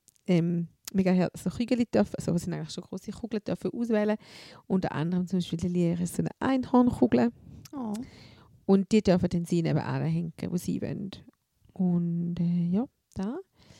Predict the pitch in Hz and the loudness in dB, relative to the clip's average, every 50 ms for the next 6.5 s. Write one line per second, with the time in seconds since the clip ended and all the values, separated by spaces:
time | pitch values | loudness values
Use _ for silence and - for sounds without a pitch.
0 | - - - - - - _ _ _ _ _ _ _ _ _ _ _ _ _ _ | -20 -20 -20 -20 -20 -20 _ _ _ _ _ _ _ _ _ _ _ _ _ _
1 | _ - 208 202 196 196 214 202 190 - 180 175 - - - 170 165 170 165 - | _ -4 -2 0 2 2 2 0 0 -2 -8 -10 -10 -8 -8 -6 -6 -6 -6 -4
2 | - 156 165 - - - 180 180 - - - - 185 170 170 175 180 - 185 180 | -4 -4 -4 -6 -6 -8 -8 -10 -10 -12 -10 -6 -4 -2 -2 -2 -2 -2 0 0
3 | 180 175 - 180 175 175 - - 190 - - 165 165 165 180 180 180 170 175 - | 0 0 0 0 0 0 -2 -4 -4 -2 0 0 0 0 0 0 0 0 -2 -2
4 | - - - 202 196 196 190 185 180 180 170 170 - - - - - 175 175 175 | -4 -2 2 4 4 6 4 4 2 2 0 -2 -4 -6 -10 -6 -2 -2 0 0
5 | 175 165 156 165 165 170 175 - 185 185 185 180 180 180 185 - - - - - | 0 0 0 -2 -2 -2 -2 -2 -2 -2 0 0 0 -2 -2 -2 -2 -2 -2 -2
6 | 170 180 180 180 180 - 185 - - | -4 -2 -2 -2 -2 -2 -2 -4 -4